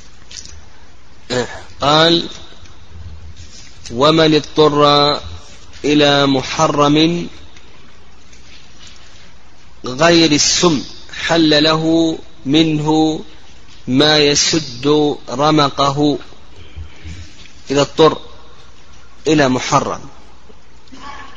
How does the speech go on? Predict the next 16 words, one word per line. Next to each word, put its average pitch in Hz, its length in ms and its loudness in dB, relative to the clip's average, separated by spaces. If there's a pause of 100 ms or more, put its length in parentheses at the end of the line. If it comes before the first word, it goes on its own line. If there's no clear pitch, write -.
(1800)
كأكل 185 380 2
الميتة 127 400 4
مثلًا، 127 440 -2 (1800)
أو 160 160 6
مثلًا 131 460 2 (320)
<coughs> - 840 -2
اضطر 143 460 6
إلى 135 400 6 (120)
جرعة 127 800 2
خمر 135 540 8 (920)
ونحو 127 400 2
ذلك، 147 640 4 (1300)
اضطر 135 400 4
إلى 120 180 6
هذا 120 320 4
المحرم، 151 720 0